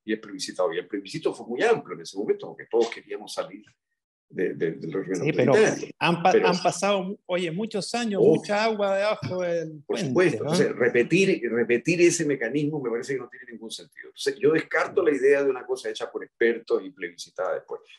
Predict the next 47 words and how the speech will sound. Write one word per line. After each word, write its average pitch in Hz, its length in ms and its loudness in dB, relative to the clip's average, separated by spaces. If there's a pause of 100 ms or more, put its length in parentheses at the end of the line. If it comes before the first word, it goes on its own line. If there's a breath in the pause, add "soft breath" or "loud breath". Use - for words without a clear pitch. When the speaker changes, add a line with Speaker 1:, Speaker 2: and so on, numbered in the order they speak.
Speaker 1:
Tiene 147 200 2
que 151 80 2
ser 143 200 4
una 143 180 2
cosa 131 240 2
en 127 60 -2
la 113 100 -2
cual 113 160 2
los 110 140 2
expertos - 440 -6
participen - 680 -2 (520 loud breath)
apoyando 101 680 4
al 85 100 0
Parlamento 107 640 2
o 95 180 4
apoyando 87 560 -2
a - 60 -12
la - 60 -18
Convención. - 580 -6 (1120 soft breath)
Pero 87 320 2
el - 160 -4
camino 110 380 2
no 110 100 0
tendría 95 320 0
que 87 80 -2
ser 113 200 -2
ese, - 260 -4
¿te 87 160 -10
fijas? - 420 -14
Eh, 76 480 -14
me 90 120 -6
parece 98 300 -6
a - 20 -18
mí. - 200 -2 (540)
Y, 87 80 -6
y, 85 500 -8
y 85 80 -12
claro, 131 280 2
es 85 40 -6
un 107 160 0
camino 101 360 -2
que 101 80 -2
todavía 92 340 0
no 107 120 0
está 104 300 -6
completamente 82 640 -6
claro. - 380 0